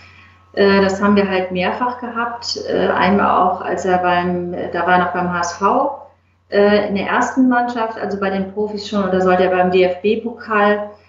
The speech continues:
ähm, in der Startelf stehen, und er hat sich, äh, am Tag davor ist er mit dem Torwart zusammengerauscht und hat sich da verletzt, und dann war auch diese, dieses Türchen, was sich da gerade so geöffnet hatte,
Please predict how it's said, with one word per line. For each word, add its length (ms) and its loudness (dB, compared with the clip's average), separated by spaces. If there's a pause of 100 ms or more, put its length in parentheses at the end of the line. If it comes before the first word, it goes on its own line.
(200)
ähm, 640 0
in 120 -8
der 100 -4
Startelf 560 0
stehen, 400 -2
und 180 -8
er 140 -4
hat 200 -8
sich, 360 -2 (440)
äh, 160 -2
am 1040 2
Tag 400 0
davor 680 -2 (520)
ist 180 2
er 140 4
mit 160 2
dem 100 0
Torwart 320 2
zusammengerauscht 880 -4
und 160 -10
hat 160 -12
sich 220 -14
da 180 0
verletzt, 580 -2
und 120 -8
dann 180 -2
war 240 2
auch 160 0
diese, 580 0 (340)
dieses 360 0
Türchen, 640 2
was 140 2
sich 120 -4
da 120 0
gerade 340 2
so 100 2
geöffnet 560 -2
hatte, 240 -2